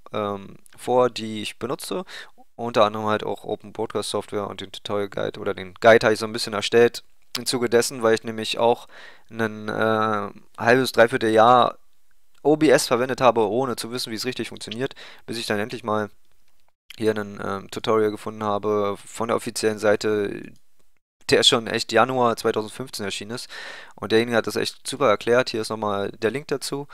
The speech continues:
Und ich hab's halt auch nochmal kurz zusammengefasst. Ähm, alles, was ich jetzt hier im Video besprochen habe, ist dann auch nochmal kurz in Bildern und in Schrift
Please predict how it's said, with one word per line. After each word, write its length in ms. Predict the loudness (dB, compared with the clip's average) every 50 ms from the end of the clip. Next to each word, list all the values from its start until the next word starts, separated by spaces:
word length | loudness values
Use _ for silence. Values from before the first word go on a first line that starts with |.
| -16 -16 -16 -16 -16 -18 -18 -20 -20 -4
Und 340 | 2 4 6 6 6 4 0
ich 140 | 0 2 4
hab's 160 | 4 4 4
halt 140 | 4 4 4
auch 100 | 4 2
nochmal 200 | 2 0 0 -2
kurz 280 | -2 -4 -6 -6 -6 -8
zusammengefasst. 880 | -4 0 0 0 0 -2 -6 -8 -6 -2 0 2 2 0 -2 -6 -8 -6
Ähm, 400 | -6 -4 -4 -4 -4 -6 -8 -10 -12
alles, 200 | -10 -10 -8 -6
was 140 | -6 -6 -6
ich 80 | -6
jetzt 160 | -8 -8 -8
hier 160 | -6 -6 -6 -6
im 200 | -8 -10 -12 -10
Video 180 | -8 -8 -6
besprochen 380 | -6 -8 -8 -6 -6 -6 -6 -4
habe, 260 | -4 -4 -4 -4 -6
ist 140 | -8 -8 -8
dann 80 | -10
auch 60 | -10 -8
nochmal 220 | -8 -6 -6 -6
kurz 360 | -8 -8 -10 -10 -10 -12 -12 -14 -18 -20
in 160 | -20 -14 -8
Bildern 360 | -4 -4 -2 -2 -2 -4 -6 -8
und 260 | -12 -14 -14 -14 -14
in 260 | -14 -14 -14 -14 -14
Schrift 360 | -12 -10 -10 -10 -10 -12 -16